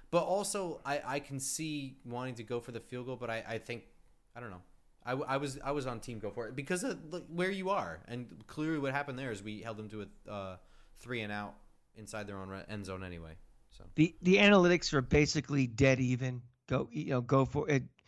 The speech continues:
Speaker 2: They said it was a tiniest slight advantage for kicking the field goal. I would have personally would have kicked the field goal there.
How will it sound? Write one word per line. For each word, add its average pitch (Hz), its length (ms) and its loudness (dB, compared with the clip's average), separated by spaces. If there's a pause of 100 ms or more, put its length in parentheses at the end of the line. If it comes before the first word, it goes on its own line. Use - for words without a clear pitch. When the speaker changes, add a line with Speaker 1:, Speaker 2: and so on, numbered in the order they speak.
(140)
Speaker 2:
They 175 120 2
said 214 140 10
it - 40 12
was 147 100 8
a 151 60 6
tiniest 196 840 4 (640)
slight 160 420 8
advantage 139 720 0 (720)
for 143 80 -10
kicking 151 300 0
the 131 100 0
field 135 280 2
goal. 135 380 2
I 156 140 8
would 160 140 10
have 147 80 6
personally 147 360 2
would 131 80 -2
have - 20 -10
kicked - 180 -6
the 135 80 -4
field 135 280 0
goal 147 120 2
there. 135 400 0